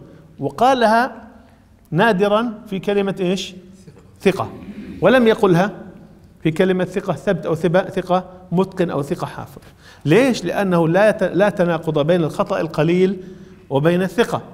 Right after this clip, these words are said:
فالثقات، آه، مراتب، منهم أوثق الناس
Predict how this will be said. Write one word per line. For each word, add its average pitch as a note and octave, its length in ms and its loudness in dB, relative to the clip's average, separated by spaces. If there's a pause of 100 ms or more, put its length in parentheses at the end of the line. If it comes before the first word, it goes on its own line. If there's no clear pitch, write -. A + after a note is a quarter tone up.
(400)
فالثقات، F3+ 720 0 (760)
آه، C#3+ 420 2
مراتب، E3 480 2 (640)
منهم A3 260 4
أوثق G#3 360 0
الناس A3 500 -2